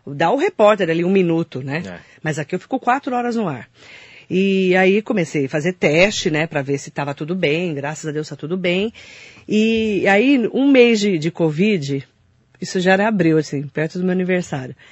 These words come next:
Speaker 1: Eu f-, aí um, uma pessoa que eu conheço, que me acompanha muito, fala assim, "Nossa, Marilei, seu programa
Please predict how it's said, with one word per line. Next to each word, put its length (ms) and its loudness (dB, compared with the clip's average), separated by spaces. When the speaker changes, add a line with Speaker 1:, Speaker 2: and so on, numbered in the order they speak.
Speaker 1:
Eu 160 -2
f-, 260 -16
aí 240 0
um, 640 0
uma 140 -4
pessoa 340 -4
que 80 -8
eu 60 -4
conheço, 440 0
que 120 -6
me 60 0
acompanha 360 -2
muito, 180 -4
fala 180 -2
assim, 180 -6
"Nossa, 340 -4
Marilei, 320 -4
seu 140 -8
programa 440 -6